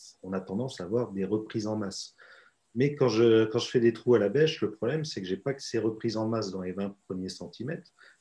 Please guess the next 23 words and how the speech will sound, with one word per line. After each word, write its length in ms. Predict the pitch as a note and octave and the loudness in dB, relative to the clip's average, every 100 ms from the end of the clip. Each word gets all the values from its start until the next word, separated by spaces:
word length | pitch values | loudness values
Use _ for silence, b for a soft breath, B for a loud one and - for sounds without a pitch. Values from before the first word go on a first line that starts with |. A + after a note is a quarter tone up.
| - | -8
mais 60 | |
j'ai 160 | F2 F#2+ | -2 0
aussi, 440 | F#2+ - E3 E3 | 0 -2 -6 -2
euh, 340 | A2+ G2 F#2+ F#2 | 0 2 2 0
des 140 | G2 | -2
choses 280 | F#2+ D#3 D#3 | -2 -6 -6
qui 100 | G2+ | -10
posent 260 | G2 G#2+ - | -8 -8 -8
problème 380 | - B2 C#3+ | -8 -6 -4
beaucoup 280 | G#2+ B2+ B2 | -2 -2 -4
plus 140 | - B2 | -10 -4
profond. 460 | B2+ B2+ - G#2+ | 0 0 0 -8
Et 20 | |
ça, 220 | F#2+ - A#2+ | -6 -6 -6
on, 160 | G2 _ _ _ _ | -8 _ _ _ _
on 80 | - - G2 | -20 -8 -4
peut 40 | |
pas 120 | C3 | 0
mettre 200 | C3+ A2 | 0 0
d'outils 340 | G#2+ B2 - B2+ | -4 -8 -6 -6
beaucoup 220 | G#2 - | -6 -8
plus 100 | G#2+ | -14
profonds. 400 | F#2+ G2+ - F#2+ | -6 -6 -6 -12